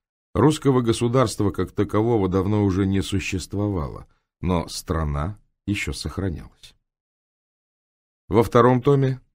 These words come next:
рассказывалось о том, как вследствие вмешательства внешней силы монгольского нашествия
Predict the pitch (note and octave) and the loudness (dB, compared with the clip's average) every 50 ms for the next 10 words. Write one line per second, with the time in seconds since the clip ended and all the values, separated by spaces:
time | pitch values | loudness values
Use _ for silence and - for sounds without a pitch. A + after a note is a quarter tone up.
0 | _ _ _ - F2 G#2 G2 - - C3 C3 A#2+ C3 B2+ A#2+ A#2 A2 G2+ A2 G2+ | _ _ _ -2 0 0 0 0 0 0 2 4 4 4 4 4 4 4 2 0
1 | G2+ B2+ C3 B2+ A2+ - A2 G2+ G#2 - - G2 G#2 G#2 - - - F#2+ G2+ G2+ | 2 0 0 0 0 0 -2 -2 -2 -4 0 2 2 2 0 -2 0 2 2 4
2 | F#2+ E2+ F2+ G#2 G2 - - A2 G#2 - F#2+ F2 - - F2 F2+ F2 D#2 E2 G2+ | 4 2 2 0 0 2 0 0 0 0 -2 -4 -4 -2 -2 -2 0 0 2 2
3 | G#2+ G2+ - - F2 E2 D#2 - - A#2 B2 G#2 E2+ C#2 - - _ _ _ _ | 2 0 0 -2 -4 -6 -6 -4 -4 -2 0 0 0 -2 -4 -8 _ _ _ _
4 | _ _ _ - D#2+ F2 F2 E2+ D#2 F2 F#2 E2 - - - D#2 D2+ D2 C#2+ C#2+ | _ _ _ -4 -2 -2 -2 0 0 0 0 0 -2 -4 -6 -4 -4 -4 -4 -4
5 | - G2 G2 - - E2+ F2 E2+ E2 - | -2 -2 -4 -2 -2 -2 -2 0 -2 -2